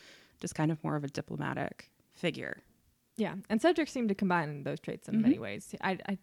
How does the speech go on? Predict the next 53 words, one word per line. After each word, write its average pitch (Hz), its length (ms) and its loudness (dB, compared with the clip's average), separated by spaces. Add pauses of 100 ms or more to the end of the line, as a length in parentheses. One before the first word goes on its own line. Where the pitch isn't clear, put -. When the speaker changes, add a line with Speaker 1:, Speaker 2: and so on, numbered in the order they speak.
Speaker 2:
don't 262 160 -2
remember 277 220 0
that 233 100 0
they 196 100 2
talked, 190 340 -4
they 202 100 -2
probably 180 320 0
talked 175 200 -6
about 160 160 -4
his 175 140 -6
owls 156 260 -4
at - 100 -14
some - 140 -6
point. - 200 -8
His 165 100 -6
dad, - 180 -4
I 170 40 0
imagine 185 300 0
his 196 120 2
dad 196 200 0
brings 240 240 4
it 240 40 4
up 226 80 8
at 247 100 12
some 180 160 -2
point 185 140 0
in 170 60 -4
the 175 60 -4
books. 170 240 -2
I 180 60 -6
don't 185 140 -2
remember 175 280 -4
the 165 60 -4
specifics, 160 640 -8 (640)
but 170 240 2
I, 170 100 2
I, 156 280 2 (580)
he 180 80 -2
certainly, 180 420 0
you 165 80 -4
know, 143 180 -4 (160)
had 180 220 -6
good 151 140 -8
grades. 113 340 -6
He 160 100 -6
wasn't, 143 300 -6 (540)
teacher, 170 240 -2
teachers 185 300 0
liked - 160 -4
him 170 100 -10
too. - 120 -12
Speaker 1:
Mm-hmm. - 1200 -4
Speaker 2:
Um, 170 260 -4